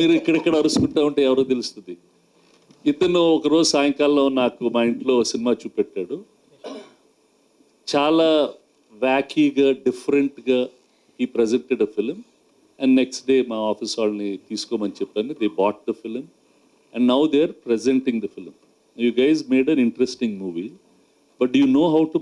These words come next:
market it right? Is the point. ఇప్పుడు you, as a filmmaker, you've done your job. మీరు as, do you know how to take it to people? మీరు ఏమేం చేస్తున్నారు?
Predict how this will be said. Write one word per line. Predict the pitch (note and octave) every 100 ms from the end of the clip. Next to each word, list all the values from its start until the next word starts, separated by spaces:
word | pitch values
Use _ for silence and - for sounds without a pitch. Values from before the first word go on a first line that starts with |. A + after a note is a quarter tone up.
| A2+
market | A#2+ - - -
it | G#2
right? | G#2+ A2+ - _ _ _ _ _ _ _ _ _ -
Is | A#2+ C3
the | -
point. | A2+ G2+ - _ -
ఇప్పుడు | - A2+ C3+
you, | C3 -
as | A2+
a | B2
filmmaker, | B2+ C#3+ D3+ D3 C#3+ F3 F#3+ C#3+
you've | B2 G2+ G#2+
done | A2 A2+
your | G#2 F2
job. | F2 - _ _ _ _ _ _ _ _ _ _ B2+
మీరు | C#3+ C#3 C#3+ C#3 C3 - B2+
as, | B2+ A#2+ - - - _ _ _ _ _
do | C3+
you | F3
know | G3 E3+
how | E3
to | E3+ C#3
take | C3+ C#3
it | -
to | C3 A2+
people? | G#2 - - _ _ _ _ _
మీరు | B2 B2+ B2+
ఏమేం | C#3+ D#3+ C#3+
చేస్తున్నారు? | C3 - C3 A#2 G#2+